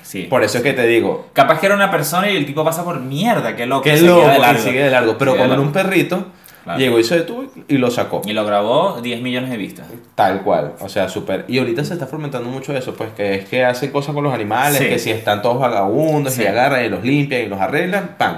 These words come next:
Speaker 2: Listo.
Speaker 1: Bueno,
Speaker 2: Puro
Speaker 1: ah,
Speaker 2: por visitas.
Speaker 1: bueno,
Speaker 2: Eso no lo hacen por los perros.
Speaker 1: bueno, desde hace
Speaker 2: Lo hacen
Speaker 1: años,
Speaker 2: por las visitas.
Speaker 1: desde hace años cuan-, pues, que se fomentan los videos estos de rescates, ¿sabes? En
Speaker 2: Ujú.
Speaker 1: realidad la gente ya ni siquiera está rescatando los animales por rescatar al animal,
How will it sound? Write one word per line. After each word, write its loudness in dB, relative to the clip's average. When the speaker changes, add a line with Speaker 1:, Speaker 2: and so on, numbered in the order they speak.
Speaker 2:
Listo. -18
Speaker 1:
Bueno, 0
Speaker 2:
Puro 6
Speaker 1:
ah, 4
Speaker 2:
por 0
visitas. -2
Speaker 1:
bueno, 0
Speaker 2:
Eso 2
no 2
lo 4
hacen 2
por 0
los -2
perros. 0
Speaker 1:
bueno, -2
desde -2
hace -2
Speaker 2:
Lo 4
hacen 2
Speaker 1:
años, 0
Speaker 2:
por 2
las 2
visitas. -4
Speaker 1:
desde -6
hace -4
años -2
cuan-, -2
pues, -10
que -12
se -10
fomentan -4
los -10
videos -4
estos -8
de -6
rescates, -6
¿sabes? 4
En -6
Speaker 2:
Ujú. -4
Speaker 1:
realidad 0
la -4
gente -4
ya 0
ni -4
siquiera -4
está 2
rescatando -2
los -6
animales -4
por 4
rescatar 0
al 2
animal, -2